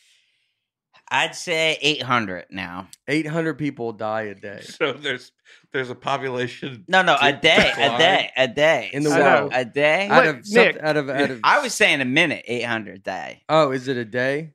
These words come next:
Speaker 3: There is population gr-, uh, growth. You know, oh, six hundred a day.
Speaker 2: A day. He's
Speaker 3: A
Speaker 2: saying a
Speaker 3: day.
Speaker 2: day.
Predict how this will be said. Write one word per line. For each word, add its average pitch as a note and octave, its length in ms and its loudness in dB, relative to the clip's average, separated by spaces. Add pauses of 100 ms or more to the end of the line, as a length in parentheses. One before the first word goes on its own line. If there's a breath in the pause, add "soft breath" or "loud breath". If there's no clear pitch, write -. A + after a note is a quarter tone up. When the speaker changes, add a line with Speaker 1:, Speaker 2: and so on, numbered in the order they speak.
Speaker 3:
There D3+ 220 0
is F3+ 140 -6
population C#3 760 -4
gr-, G2 140 -12 (100)
uh, A2 60 -16 (200)
growth. A#2 480 -8 (920)
You G2 120 -16
know, G2+ 100 -14
oh, C3 140 0
six - 260 -10
hundred B2+ 260 -4
a F#2 40 -16
day. E2+ 500 -14
Speaker 2:
A C3+ 120 -4
day. A2+ 460 -4 (100)
He's C#3 160 -10
Speaker 3:
A - 20 -12
Speaker 2:
saying D3 200 -4
a A#2 80 -6
Speaker 3:
day. F2+ 80 -12
Speaker 2:
day. A2 340 -8